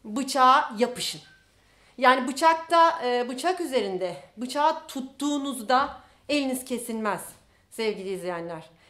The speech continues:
Elinizi bıçağa tutarken hareket ettirirseniz eliniz kesilir. Kaydırırsanız kesilir. Dolayısıyla bıçağa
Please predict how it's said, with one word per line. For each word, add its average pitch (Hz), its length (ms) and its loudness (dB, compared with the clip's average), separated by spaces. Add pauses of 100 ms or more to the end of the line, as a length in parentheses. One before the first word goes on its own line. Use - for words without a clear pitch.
(180)
Elinizi 254 720 -4
bıçağa 269 340 -2
tutarken 285 420 -6
hareket 254 480 -4
ettirirseniz 226 640 -8
eliniz 151 360 -12
kesilir. 151 480 -16 (220)
Kaydırırsanız 214 920 -4
kesilir. 156 400 -18 (240)
Dolayısıyla 262 320 0
bıçağa 277 480 0